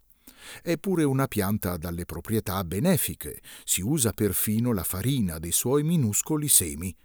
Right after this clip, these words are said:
Contiene elementi importanti per il benessere: calcio, potassio, vitamine, proteine, una miniera. L'origine del nome è curiosa. Si chiama chenopodio perché ha le foglie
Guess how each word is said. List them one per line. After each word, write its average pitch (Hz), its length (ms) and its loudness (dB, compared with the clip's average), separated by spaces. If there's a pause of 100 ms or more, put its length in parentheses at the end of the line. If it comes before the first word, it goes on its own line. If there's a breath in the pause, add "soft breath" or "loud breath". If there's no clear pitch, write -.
(380 loud breath)
Contiene 85 640 -4
elementi 127 680 -2
importanti 104 1000 0
per 139 160 4
il 165 140 0
benessere: - 720 -2 (220)
calcio, 110 720 -8
potassio, - 760 -4 (260 loud breath)
vitamine, 127 680 0
proteine, 120 680 -2 (220 loud breath)
una 175 360 2
miniera. 135 720 2 (640 loud breath)
L'origine 135 640 2
del 113 160 2
nome 110 320 4
è 76 160 -8
curiosa. 80 760 0 (240 loud breath)
Si - 220 0
chiama 170 420 2
chenopodio 98 920 0 (280 loud breath)
perché - 400 2
ha 131 160 0
le 151 160 4
foglie 156 400 2